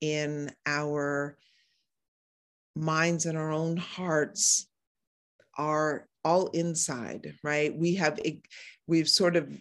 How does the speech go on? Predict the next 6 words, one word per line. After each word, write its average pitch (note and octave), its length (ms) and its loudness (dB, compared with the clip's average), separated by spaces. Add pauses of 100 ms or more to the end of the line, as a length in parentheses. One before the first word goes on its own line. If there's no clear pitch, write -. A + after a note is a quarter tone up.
(120)
you E3 100 -2
know, D#3 100 2
we D#3+ 160 2
internalize E3 760 2
some D#3 440 0
external D#3+ 800 0